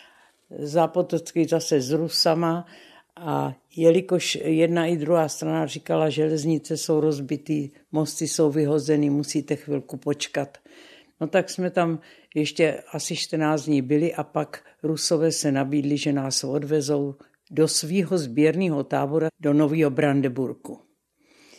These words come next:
Do Nového Brandeburku náhodou přijel jeden syn, který hledal otce důstojníka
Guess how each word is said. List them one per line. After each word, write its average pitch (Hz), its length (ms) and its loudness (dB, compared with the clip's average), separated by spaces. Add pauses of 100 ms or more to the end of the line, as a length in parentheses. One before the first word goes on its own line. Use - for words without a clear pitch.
(380)
Do 170 120 -2
Nového 196 320 2
Brandeburku 196 680 0
náhodou 185 520 0
přijel 185 640 0 (460)
jeden 147 640 0
syn, 196 500 2 (280)
který 175 360 0
hledal 165 540 2 (280)
otce 165 340 0
důstojníka 156 1120 0